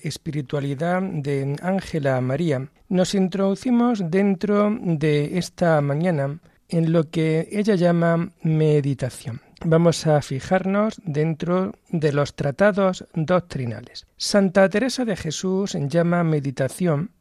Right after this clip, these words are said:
a discurrir mucho con el entendimiento, sacando muchas cosas de una cosa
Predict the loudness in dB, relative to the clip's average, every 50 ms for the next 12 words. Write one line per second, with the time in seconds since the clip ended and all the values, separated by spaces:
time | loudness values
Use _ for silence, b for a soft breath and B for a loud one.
0 | _ _ -6 0 2 4 6 6 6 4 2 2 0 0 2 2 0 -2 -2 0
1 | 0 0 2 2 2 2 2 2 2 2 0 0 0 2 2 2 2 2 0 0
2 | 2 2 4 2 2 2 0 -2 -2 -2 -2 -2 0 0 2 2 2 2 2 0
3 | 0 0 0 -2 -2 -4 _ _ _ -14 -8 -2 -2 0 2 2 2 2 2 2
4 | 2 2 2 2 0 2 2 2 2 2 4 4 4 4 4 2 2 2 2 0
5 | -2 -8 _ _ -4 -2 0 2 4 4 4 6 6 4 4 4 4 2 2 2
6 | 2 2 2 4 4 4 4 0